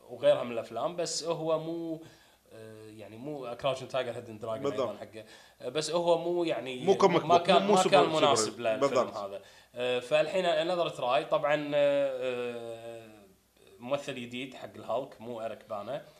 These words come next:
Speaker 1: راح يكون إد نورتون. آه، فكل الكاست غير، ولو إن القصة does not reboot، فإحنا ما قاعد نطالع إنه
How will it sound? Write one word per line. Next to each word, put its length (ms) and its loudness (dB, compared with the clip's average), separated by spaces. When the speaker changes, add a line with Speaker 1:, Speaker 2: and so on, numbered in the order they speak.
Speaker 1:
راح 160 -12
يكون 280 -10
إد 180 -8
نورتون. 460 -8
آه، 600 -10
فكل 400 -4
الكاست 400 0
غير، 220 0
ولو 240 0
إن 100 -2
القصة 560 0
does 40 -6
not 220 0
reboot، 460 -8
فإحنا 380 -6
ما 120 4
قاعد 220 0
نطالع 360 2
إنه 280 -4